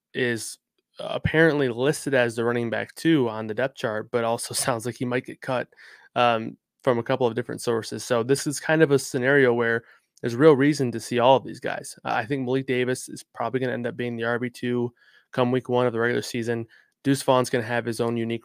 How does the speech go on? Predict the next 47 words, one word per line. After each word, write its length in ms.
role 400
as 140
a 60
pass 280
catcher 440
and 240
on 140
special 380
teams. 580
And 80
then 240
Rico, 340
you 120
know, 40
he 60
has 140
a 20
chance 340
to, 400
to 100
maybe 160
fight 360
for 80
that 140
last 280
spot 260
as 80
well. 300
So 300
I 880
think 140
all 140
these 120
guys 300
have 160
reason 280
to 60
get 180
carries 480
here. 360
I 100
give 180
Malik 260
Davis 340
the 80
slight 360
edge. 400